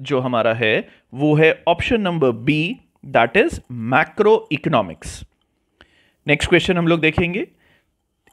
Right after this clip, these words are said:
employment theory is related to A,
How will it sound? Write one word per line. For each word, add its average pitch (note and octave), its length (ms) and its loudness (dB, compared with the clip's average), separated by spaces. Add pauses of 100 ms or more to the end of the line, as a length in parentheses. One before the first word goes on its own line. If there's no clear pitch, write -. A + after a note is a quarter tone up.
employment B3 840 2 (140)
theory F#3+ 460 4 (120)
is E3 360 0
related D#3+ 580 0 (200)
to F3 180 0 (180)
A, D3 300 2